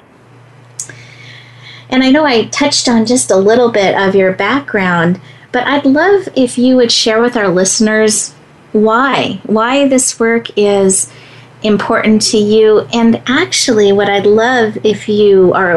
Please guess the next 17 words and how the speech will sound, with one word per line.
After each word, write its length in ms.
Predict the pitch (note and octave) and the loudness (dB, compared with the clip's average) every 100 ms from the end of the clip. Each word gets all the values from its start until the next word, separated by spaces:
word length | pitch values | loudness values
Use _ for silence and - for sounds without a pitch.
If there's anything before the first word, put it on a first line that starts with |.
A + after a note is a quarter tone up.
| E3+ | -2
okay 280 | - C#4+ - | -2 -2 0
with 200 | G3+ - | -2 -4
this 480 | - - - - - - - - - - | -4 -4 -6 -10 -18 -20 -20 -20 -20 -8
and 240 | A3+ G#3+ G#3 | 0 2 2
willing 400 | B3 C4+ A3 G#3 | 2 2 2 0
to 140 | A3 | -2
share 380 | A3 - B3+ B3+ | -2 0 2 2
maybe 560 | B3+ A#3+ A#3 G#3 G3 G3 - - - | 4 2 0 0 -2 -4 -12 -20 -14
some 300 | - - D#4+ | -8 -4 -2
of 140 | G4 B3+ | 0 0
your 420 | A#3 G3+ F#3 - - | 0 0 -2 -6 -10
personal, 760 | - C#4 C#4 C#4+ A3+ F3 E3 F#3 - - - - - | -6 -2 -2 0 0 0 -2 -4 -10 -20 -20 -20 -14
um, 580 | A2+ A2 - - A3+ A#3 - | -10 -10 -10 -10 -10 -10 -8
story 500 | - C4 A#3 G3+ F#3 | -2 0 2 2 2
or, 180 | E3+ E3+ - - | 0 -4 -12 -4
or 120 | G3+ | 0
why 640 | F#3+ G3+ A3+ A3+ G3 F#3+ | 2 2 0 0 0 -2